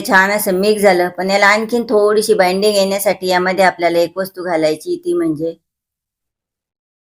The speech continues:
त्यामध्ये आपल्याला घालायचं आहे, ते म्हणजे भगरीचं पीठ. पाऊण वाटी भगरीचं पीठ घेतलेलं आहे मी. हे पूर्ण नाही घालायचं, या चमच्याने आपण मोजून ते टाकणार आहोत यामध्ये.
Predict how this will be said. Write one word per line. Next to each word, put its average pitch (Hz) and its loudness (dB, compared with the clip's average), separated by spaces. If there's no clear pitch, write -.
त्यामध्ये 226 2
आपल्याला 208 4
घालायचं 180 2
आहे, 202 0
ते 202 0
म्हणजे 185 0
भगरीचं 180 -2
पीठ. 160 -12
पाऊण 233 0
वाटी 233 4
भगरीचं 190 0
पीठ 214 4
घेतलेलं 196 0
आहे 196 4
मी. 190 -4
हे 190 -4
पूर्ण 214 0
नाही 233 2
घालायचं, 175 2
या 175 -2
चमच्याने 190 -2
आपण 190 0
मोजून 175 -4
ते 196 -4
टाकणार 190 -2
आहोत 160 -6
यामध्ये. 147 -16